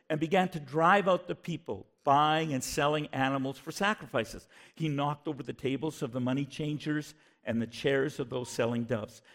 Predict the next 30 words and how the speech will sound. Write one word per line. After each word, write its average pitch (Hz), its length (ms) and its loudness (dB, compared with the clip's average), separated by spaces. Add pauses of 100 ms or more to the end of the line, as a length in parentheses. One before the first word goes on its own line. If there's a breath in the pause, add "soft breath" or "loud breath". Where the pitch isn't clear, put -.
(140 soft breath)
and 139 120 0
he 139 60 0
stopped 151 480 -4
everyone 180 480 2
from 135 200 -4
using 143 300 -2
the 131 80 -2
temple 127 340 -6
as 113 140 -8
a 127 40 -4
marketplace. 113 760 -6 (360)
He 180 120 0
said 202 300 6
to 175 80 0
them, 135 200 -2 (220 loud breath)
"The 156 80 2
scriptures 202 760 -2 (120)
declare, 147 600 2 (460 loud breath)
'My 175 380 6
temple 180 640 0 (140)
will 156 140 2
be 151 120 2
called 151 480 4
a 131 140 2
house 180 340 2
of 185 140 -6
prayer 143 460 4 (220 loud breath)
for 156 200 4
all 156 560 4
nations, 151 580 0